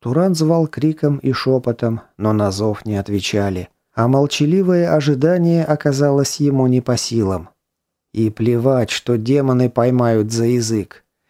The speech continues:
Ещё быстрее они отловят его в сети тишины. Совсем скоро, или, наоборот, бесконечно поздно,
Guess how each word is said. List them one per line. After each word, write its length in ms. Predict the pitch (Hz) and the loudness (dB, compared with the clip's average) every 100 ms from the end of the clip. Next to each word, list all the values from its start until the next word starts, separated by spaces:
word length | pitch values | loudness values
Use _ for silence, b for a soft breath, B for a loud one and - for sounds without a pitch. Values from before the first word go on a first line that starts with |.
| _ _ - | _ _ -2
Ещё 400 | 165 175 - 180 | 0 0 -2 0
быстрее 680 | 156 - - 180 180 170 | 0 -2 -2 0 2 2
они 320 | 156 156 170 | 0 2 2
отловят 560 | 165 151 160 165 156 151 | 2 0 0 2 0 0
его 280 | 151 147 143 | 0 2 0
в 80 | - | -2
сети 440 | - 151 143 143 | -2 -2 -2 -4
тишины. 680 | - 131 - 127 107 95 - _ _ _ _ _ _ _ _ _ _ _ _ _ _ _ | -2 -4 -2 -2 -2 -6 -12 _ _ _ _ _ _ _ _ _ _ _ _ _ _ _
Совсем 540 | - 95 - 110 101 | -8 -6 -4 -4 -4
скоро, 600 | - - 123 139 139 139 - _ - | -6 -2 0 2 2 -2 -8 _ -2
или, 420 | 185 185 180 165 - | 0 2 0 -4 -6
наоборот, 720 | 104 98 101 104 110 110 - | -6 -4 -6 -4 -4 -6 -12
бесконечно 800 | - 107 - 110 107 107 - 104 | -6 -6 -4 -4 -2 -4 -4 -4
поздно, 540 | - 131 147 110 101 | 0 0 2 0 -6